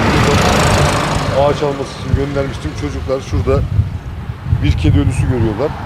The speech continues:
Ondan sonra bir tane de bir poşetin içinde bir kıpırdama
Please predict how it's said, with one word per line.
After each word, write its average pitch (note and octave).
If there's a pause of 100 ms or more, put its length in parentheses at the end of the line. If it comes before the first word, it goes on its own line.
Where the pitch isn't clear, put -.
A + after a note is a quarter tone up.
(420)
Ondan D3
sonra C3+ (1040)
bir D#3+
tane C#3+
de D3+
bir D3 (160)
poşetin -
içinde D3
bir - (100)
kıpırdama C#3